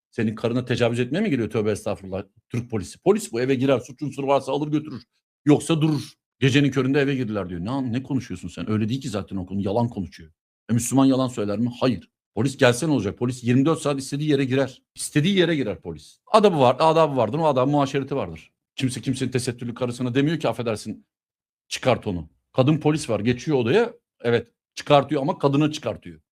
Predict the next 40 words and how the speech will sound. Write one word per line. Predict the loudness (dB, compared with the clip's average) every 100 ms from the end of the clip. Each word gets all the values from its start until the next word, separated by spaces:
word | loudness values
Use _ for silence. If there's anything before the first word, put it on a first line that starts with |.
| _ _ _ _ 0
Güvenlik | 4 4 2
gerekçesi | -2 -4 -6 -4
olduğu | -2 -2
gerekçesiyle | -2 -4 -6 -8 0
kadın | 0 2
kadına | 0 -2 0
caiz. | 2 0 -2 -10 -18 _ _ _ _ _ _
Ne | 2
anlatıyorsunuz? | 4 2 -2 -8 -10 -12 -14 _ _ 2
Erkek | 2 2 -2
gelecek | -2 0 0 0
de | -2 -2 _ _ _ _ _
daesh'çinin | 6 6 4 -4 -4
karısına | 0 0 -2 -4
varırsa. | -4 -6 -4
Ne, | -4
onun | -2 0 0
da | 0
karısı | -6 -10 -14
var. | -16 -18 _ _
Görmüyor | 4 4 2
musun? | -2 -6
Üç | -6 0
aylar | 0 -2 -6
diyor. | -10 -12 _ _ _ _
Çocuğunu | 2 4 2
gönder | 2 2 0 -4
diyor. | -10 -16 _ _ 4
Öbürü | 4 4
kadın | 2 2 2
ve | 0
çocukları | -2 -2 -2 0
kendisine | -2 -2 -8 -4
kalkan | -4 -4 -6
yapıyor. | -8 -10 -16 -20 _ _
Öyle | 2 4
talimatlandırılmış | 2 2 0 -4 -6 -4 -6 -8
çünkü | -12 -10
Tel | -6 -6
Aviv'den. | -6 -8 -12